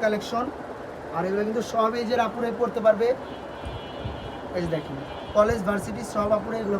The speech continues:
পরতে পারবে। খুব সুন্দর আপনার বুকে কাজ আছে, ডিজাইন করাও আছে। আর এগুলোর প্রাইস থাকছে মাত্র তিনশো টাকা করে। যার যেটা পছন্দ হবে দ্রুত অর্ডার করে দিবেন। আর এগুলো কিন্তু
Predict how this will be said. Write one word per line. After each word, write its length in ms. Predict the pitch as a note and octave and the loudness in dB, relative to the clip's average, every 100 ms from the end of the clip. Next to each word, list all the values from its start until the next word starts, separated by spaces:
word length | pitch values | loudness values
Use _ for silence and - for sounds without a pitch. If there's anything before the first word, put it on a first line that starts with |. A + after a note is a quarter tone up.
| G3+ | 0
পরতে 200 | F3+ D#3+ | -2 -2
পারবে। 200 | D3 C#3 C#3 - - - | -4 -4 -6 -8 -8 -8
খুব 120 | A#3 G#3+ - | -6 -4 -2
সুন্দর 240 | A#3 A#3+ A#3 | 2 8 8
আপনার 180 | A3 A3 | 8 2
বুকে 200 | G3 G#3 A3+ | 0 -2 4
কাজ 120 | G#3+ G#3+ G#3 | 4 6 2
আছে, 120 | A3+ F#3 | 2 0
ডিজাইন 220 | F#3 G3+ G3+ | 0 0 2
করাও 200 | G3 F#3+ | 2 2
আছে। 180 | F3+ G#3 A3 - - - - - - - - D#3+ | 0 0 -2 -4 -8 -10 -10 -10 -10 -8 -2 0
আর 80 | F#3 | 2
এগুলোর 260 | F3+ G#3 G3+ | 4 4 4
প্রাইস 180 | G3 F#3 | 2 4
থাকছে 200 | G#3 - A3+ F#3+ | 0 2 0 2
মাত্র 260 | F#3 - A#3+ B3 - | 0 4 4 4 0
তিনশো 260 | B3+ A3 G3+ | -2 0 0
টাকা 140 | F3+ D#3+ | 0 -2
করে। 140 | D3+ C#3+ - - - - F3 F3 | -4 -6 -8 -8 -8 -6 0 4
যার 220 | G3+ A#3 G#3 | 6 6 2
যেটা 160 | A3+ A3 | -2 0
পছন্দ 220 | A3+ A#3+ A#3 | -2 0 4
হবে 100 | A#3+ A3+ | 6 6
দ্রুত 180 | E3+ G#3+ A#3+ | 4 6 8
অর্ডার 160 | G#3 A3 | 8 8
করে 120 | A#3 A3+ | 6 6
দিবেন। 200 | A#3 C4 D4 - - - F3 | 8 6 4 -8 -10 -2 2
আর 60 | F#3+ | 4
এগুলো 140 | G3+ | 2
কিন্তু 120 | A3 | 0